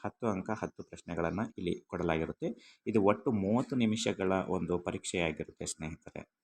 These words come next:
ಇಲ್ಲಿ ತಾವು ಎಲ್ಲ ನೋಡ್ಬೋದು, ಸಿಲೆಬಸ್ ಅನ್ನು ಸಹ ಇಲ್ಲಿ ಕೊಡಲಾಗಿರುತ್ತೆ ಸ್ನೇಹಿತರೆ. ಯಾವ್ಯಾವ, ಆ,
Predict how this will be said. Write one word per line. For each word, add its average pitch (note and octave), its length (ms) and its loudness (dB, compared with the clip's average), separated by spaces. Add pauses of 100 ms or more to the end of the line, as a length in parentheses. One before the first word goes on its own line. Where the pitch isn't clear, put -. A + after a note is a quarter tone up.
(1000)
ಇಲ್ಲಿ G2 440 4
ತಾವು G2 220 6
ಎಲ್ಲ G2 180 4
ನೋಡ್ಬೋದು, F2 480 0
ಸಿಲೆಬಸ್ A#2 500 2
ಅನ್ನು F#2+ 240 0
ಸಹ F2+ 240 -2 (100)
ಇಲ್ಲಿ F2 240 0
ಕೊಡಲಾಗಿರುತ್ತೆ E2+ 720 0
ಸ್ನೇಹಿತರೆ. D#2+ 580 -6 (160)
ಯಾವ್ಯಾವ, F#2 520 2 (180)
ಆ, E2 340 -4